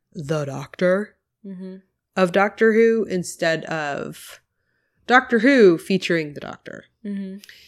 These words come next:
Speaker 1: I'm fully fascinated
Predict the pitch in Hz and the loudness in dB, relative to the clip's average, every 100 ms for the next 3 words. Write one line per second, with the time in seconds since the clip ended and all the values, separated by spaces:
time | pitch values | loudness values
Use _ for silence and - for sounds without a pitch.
0 | _ _ - - - _ _ _ 202 214 | _ _ -20 -20 -20 _ _ _ 6 6
1 | 240 240 226 220 - - - - - 262 | 6 4 2 -2 -8 -20 -20 -20 -2 4
2 | 269 285 285 247 220 175 165 - 170 156 | 4 6 4 4 2 0 0 -4 -2 -2
3 | 151 143 143 | -2 -4 -8